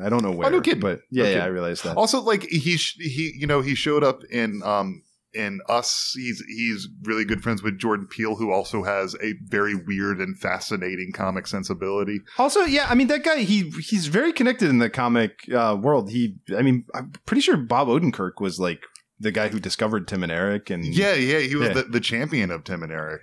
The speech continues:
Speaker 2: Yeah, they
Speaker 1: And, uh,
Speaker 2: totally, we totally
Speaker 1: yeah,
Speaker 2: see it.
Speaker 1: they show up in Community, like, in the, the
Speaker 2: Uh-huh.
Speaker 1: really, like, the, <laughs> the Meow Meow Beans episode.
Speaker 2: Uh-huh, uh-huh.
Speaker 1: <laughs> Yeah, that
Speaker 2: Yeah.
Speaker 1: guy, he's everywhere.
Speaker 2: Check it out. And also check out,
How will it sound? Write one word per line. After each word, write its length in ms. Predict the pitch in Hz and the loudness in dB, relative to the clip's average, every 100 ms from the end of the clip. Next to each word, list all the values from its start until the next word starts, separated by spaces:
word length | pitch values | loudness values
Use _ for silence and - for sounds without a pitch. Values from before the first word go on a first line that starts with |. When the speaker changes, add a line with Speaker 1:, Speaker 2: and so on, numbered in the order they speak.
| 92 | -8
Speaker 2:
Yeah, 160 | 98 | -6
they 80 | 87 | -2
Speaker 1:
And, 240 | 151 147 139 | 0 2 2
uh, 280 | 131 113 107 | 2 2 0
Speaker 2:
totally, 180 | 90 85 | -2 -8
we 80 | |
totally 220 | 95 92 120 | -10 -6 0
Speaker 1:
yeah, 160 | 202 110 | 2 0
Speaker 2:
see 40 | |
it. 280 | 80 - - | -4 -16 -4
Speaker 1:
they 160 | 160 156 | 0 2
show 260 | - 151 | 4 4
up 180 | 143 143 | 4 4
in 280 | 135 117 104 | 4 4 2
Community, 640 | - 101 139 180 196 165 _ - | 0 2 4 4 0 -2 _ 2
like, 220 | 139 135 | 4 4
in 140 | 147 | 2
the, 240 | 147 147 139 | 4 4 4
the 60 | 101 | 2
Speaker 2:
Uh-huh. 80 | 135 | 2
Speaker 1:
really, 460 | 139 139 135 131 127 | 4 4 4 2 0
like, 260 | 123 123 - | 2 2 2
the, 420 | 120 113 107 107 - | 4 6 4 2 -2
<laughs> 40 | |
the 120 | 131 135 | 0 2
Meow 220 | 123 117 | 4 4
Meow 220 | 151 139 | 4 4
Beans 340 | 143 156 147 165 | 4 4 4 2
episode. 420 | - 151 - 143 190 | 0 2 2 2 0
Speaker 2:
Uh-huh, 480 | 160 104 98 107 117 - | -2 -2 -2 -4 -6 -8
uh-huh. 300 | 110 98 117 - - | -4 -4 -4 -8 -16
Speaker 1:
<laughs> 180 | _ - | _ -4
Yeah, 240 | 175 104 - - | -2 -2 -4 0
that 80 | 160 | 2
Speaker 2:
Yeah. 20 | |
Speaker 1:
guy, 480 | 196 285 214 139 143 _ | 4 4 4 2 -2 _
he's 180 | 190 220 | 0 2
everywhere. 460 | 254 175 87 80 - _ _ _ - - | 2 2 0 -2 -6 _ _ _ -20 -4
Speaker 2:
Check 180 | 185 190 | 0 2
it 80 | |
out. 200 | 190 151 143 | 4 4 2
And 100 | 165 | 4
also 240 | 185 190 | 2 2
check 300 | 151 156 131 | 2 0 0
out, 320 | 127 120 117 | 2 2 0